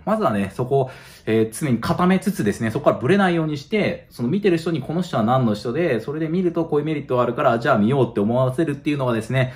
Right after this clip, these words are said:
まあ、ビジネス系とかであれば、まあ、すごい重要かなと思います。で、まあ、ファミレスを目指してしまうんで、まずはですね、なんか絞ってですね、えー、なんていうか、別にファミレスが悪いって言ってるわけじゃないですけども、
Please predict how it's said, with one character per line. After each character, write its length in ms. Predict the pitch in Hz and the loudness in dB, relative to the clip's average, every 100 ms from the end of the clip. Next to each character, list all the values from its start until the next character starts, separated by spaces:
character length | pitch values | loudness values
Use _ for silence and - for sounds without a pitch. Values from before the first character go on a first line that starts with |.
| - - | -14 -4
ま 100 | 170 | 0
あ、 20 | |
ビ 120 | 135 127 | 2 2
ジ 40 | |
ネ 120 | 139 | 0
ス 80 | 131 | 2
系 140 | 165 | 2
と 100 | 165 | 4
か 80 | 226 | 6
で 60 | 202 | 6
あ 40 | |
れ 80 | 208 | 4
ば、 260 | 233 226 120 | 6 6 6
ま 100 | 127 | 2
あ、 20 | |
す 100 | 139 | 4
ご 80 | 117 | 2
い 60 | |
重 120 | 101 | 2
要 140 | 101 95 | 2 2
か 80 | 95 | 2
な 160 | 101 | 2
と 100 | 95 | 0
思 80 | 85 | -6
い 20 | |
ま 160 | 85 82 | -4 -6
す。 180 | - 160 | -8 0
で、 100 | 185 | 2
ま 240 | 160 127 | 2 0
あ、 220 | - - _ - - | -12 -20 _ -20 -20
フ 40 | - | -2
ァ 100 | 170 | 2
ミ 100 | 208 | 4
レ 100 | 208 | 2
ス 120 | 214 | 4
を 80 | 208 | 4
目 80 | 196 | 6
指 140 | 208 | 4
し 40 | |
て 80 | 202 | 2
し 100 | 127 | -2
ま 140 | 113 120 | 0 2
う 80 | |
ん 80 | 107 | 4
で、 160 | 131 123 | 4 4
ま 160 | 180 | 4
ず 80 | 233 | 4
は 80 | 147 | 4
で 80 | 107 | 2
す 80 | 123 | 0
ね、 80 | |
な 120 | 131 131 | -2 -2
ん 20 | |
か 80 | 104 | -4
絞 320 | - 151 202 | -6 -4 -4
っ 100 | 208 | -2
て 100 | 113 | -2
で 100 | 101 | -2
す 100 | - | -2
ね、 280 | 127 127 - | -2 -2 -4
え 300 | 104 104 104 | -2 -2 0
ー、 40 | |
な 140 | 123 185 | 0 0
ん 80 | 156 | 0
て 40 | |
い 20 | |
う 20 | |
か、 60 | 107 | 0
別 160 | 160 160 | 0 0
に 40 | |
フ 60 | - | 2
ァ 100 | 208 | 0
ミ 80 | |
レ 80 | 262 | 2
ス 80 | 247 | 0
が 80 | 254 | 2
悪 240 | 170 233 | 4 2
い 40 | 233 | 0
っ 20 | |
て 60 | |
言 80 | 107 | 0
っ 20 | |
て 40 | 110 | 2
る 40 | |
わ 60 | 110 | 4
け 40 | |
じ 40 | 104 | 4
ゃ 20 | |
な 40 | |
い 20 | 107 | 2
で 20 | |
す 60 | |
け 60 | 110 | 2
ど 60 | 104 | 2
も、 200 | 101 | 0